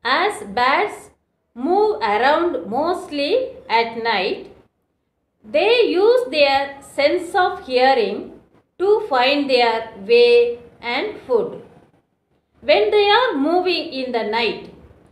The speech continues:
they emit ultrasonic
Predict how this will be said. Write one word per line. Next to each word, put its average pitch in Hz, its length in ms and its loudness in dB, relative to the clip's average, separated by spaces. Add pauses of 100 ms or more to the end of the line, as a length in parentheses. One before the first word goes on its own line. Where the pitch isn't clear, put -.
(360)
they 320 500 0
emit 240 500 -6 (480)
ultrasonic 311 1040 0